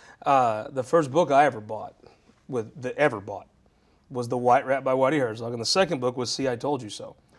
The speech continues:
It was Rush Limbaugh's first book. It was funny. It was actually, enter-, it was entertaining to read. It took conservatism that can be a little stodgy sometimes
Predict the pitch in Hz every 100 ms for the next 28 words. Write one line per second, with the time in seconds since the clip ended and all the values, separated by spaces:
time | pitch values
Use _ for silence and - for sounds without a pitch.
0 | _ 127 131 120 135 131 120 - 127 120
1 | 120 110 107 _ - - _ 185 202 240
2 | - 247 311 - - 151 208 196 131 139
3 | - 127 156 165 160 165 196 175 185 170
4 | 156 - 190 - 151 156 139 127 123 127
5 | 131 156 208 185 165 202 208 135 113 107
6 | 110 104